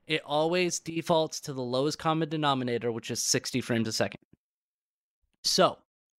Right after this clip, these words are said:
I was like, "How the hell do I do this?" I'm looking, I'm, I looked through a bunch of guides, spent a couple hours trying to figure this out, and then I finally found a Reddit post where this guy's like, "All right,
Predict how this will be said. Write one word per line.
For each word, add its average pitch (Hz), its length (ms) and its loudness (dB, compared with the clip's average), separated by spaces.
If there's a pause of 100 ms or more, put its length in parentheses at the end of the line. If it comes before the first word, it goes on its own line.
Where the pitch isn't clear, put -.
(680)
I 139 140 2
was 143 140 -2
like, 131 140 -6
"How 190 320 2
the 190 120 -4
hell 156 520 0
do 139 160 -4
I 131 80 2
do 127 140 -2
this?" 110 120 -10
I'm 135 240 0
looking, 147 440 2
I'm, 127 240 -2
I 131 220 0 (540)
looked 156 260 2
through 165 160 2
a 156 40 0
bunch 151 220 -2
of 123 80 -8
guides, 170 640 0
spent - 340 -4 (240)
a 139 80 -4
couple 156 320 -2
hours 143 320 0
trying 151 220 -4
to 135 80 -8
figure 143 200 -2
this 123 200 -2
out, 147 320 4 (600)
and 135 160 0
then 151 120 0
I 147 80 0
finally 180 380 0
found 170 260 0
a 151 40 -2
Reddit 147 340 0
post 123 260 -4
where 123 100 0
this 120 160 -4
guy's 127 340 2
like, 117 300 -2 (340)
"All 165 180 6
right, 113 260 0